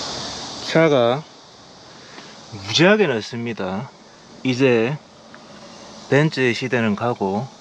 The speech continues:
기아의 시대가 왔습니다. 네, 오점육삼 킬로,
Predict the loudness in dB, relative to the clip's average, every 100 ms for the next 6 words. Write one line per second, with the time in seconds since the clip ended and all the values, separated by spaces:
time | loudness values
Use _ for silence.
0 | -20 -20 -20 -20 -20 -20 -20 -20 -20 -20
1 | -20 -20 -20 -4 2 4 4 2 0 -2
2 | -8 -8 -6 -4 -6 -6 -6 -6 -6 -6
3 | -8 -10 -10 -12 -16 -20 -20 -20 -20 -20
4 | -20 -20 -20 -20 -18 -18 -16 -16 -14 -10
5 | -8 -8 -8 -8 -10 -10 -12 -12 -12 -12
6 | -12 -12 -12 -12 -12 -14 -12 -12 -12 -12
7 | -12 -12 -12 -12 -12 -4 0 0 0 -4
8 | -10 -10 0 0 0 -4 -4 0 -2 -2
9 | -2 -2 -2 0 2 4 2